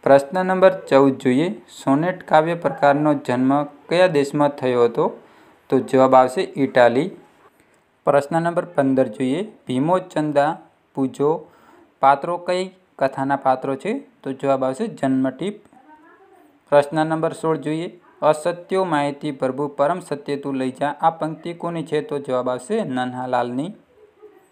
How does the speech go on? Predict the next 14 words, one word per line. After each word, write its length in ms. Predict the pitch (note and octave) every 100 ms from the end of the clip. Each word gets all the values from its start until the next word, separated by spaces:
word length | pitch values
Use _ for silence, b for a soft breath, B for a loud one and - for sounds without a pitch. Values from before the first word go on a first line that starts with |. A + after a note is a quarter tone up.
| _ _ - -
પ્રશ્ન 460 | D3 D3+ F3 F3
નંબર 300 | F3 F3+ F#3
સત્તર 460 | F3+ C#3+ - - C3+
જોઈએ, 280 | B2 C#3+ F3+
"કનૈયાલાલ 680 | - D3+ D3 E3+ F3+ F#3 F3
માણેકલાલ 500 | C#3 C3+ C#3 C#3+ D3
મુનશીની 520 | C#3 C3+ - C#3+ C#3
કઈ 260 | - E3+ E3+
નવલકથા 560 | D3 D3 C#3+ C3+ C#3+
ઉપરથી 460 | C#3 C3 C#3 - D#3+
ફિલ્મ 440 | - - C#3 D3+
બનાવવામાં 560 | C#3 C3 C3 B2+ C#3 D3
આવી 320 | C3+ B2 B2
હતી?" 300 | A#2+ G#3